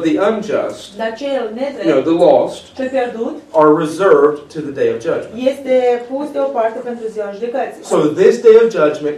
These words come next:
Speaker 1: is about the unjust, the ones who are
Speaker 2: Această
Speaker 1: not
Speaker 2: ziua
Speaker 1: saved.
Speaker 2: judecății este despre cel nedrept.
Speaker 1: Now, that's something that seems like it should be simple.
Speaker 2: Aceasta se pare că ar fi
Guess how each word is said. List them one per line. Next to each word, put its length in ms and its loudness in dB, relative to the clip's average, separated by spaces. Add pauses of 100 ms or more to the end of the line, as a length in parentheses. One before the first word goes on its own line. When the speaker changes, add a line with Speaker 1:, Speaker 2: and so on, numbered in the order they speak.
(140)
Speaker 1:
is 60 -2 (100)
about 280 -2 (280)
the 60 -6 (160)
unjust, 440 -6 (120)
the 100 -8
ones 20 -4
who 60 0
are 80 0
Speaker 2:
Această 340 -2
Speaker 1:
not 120 -6
Speaker 2:
ziua 180 0
Speaker 1:
saved. 120 -2
Speaker 2:
judecății 460 -6 (120)
este 140 -6 (100)
despre 200 -16 (100)
cel 180 -6 (140)
nedrept. 320 -10 (500)
Speaker 1:
Now, 80 -10 (180)
that's 240 0
something 280 4
that 160 -4
seems 180 0
like 140 4
it 80 -2
should 200 0
be 40 -6 (120)
simple. 280 -4 (220)
Speaker 2:
Aceasta 360 -4 (280)
se 40 -6 (100)
pare 220 -2
că 100 -6
ar 120 -6
fi 60 -10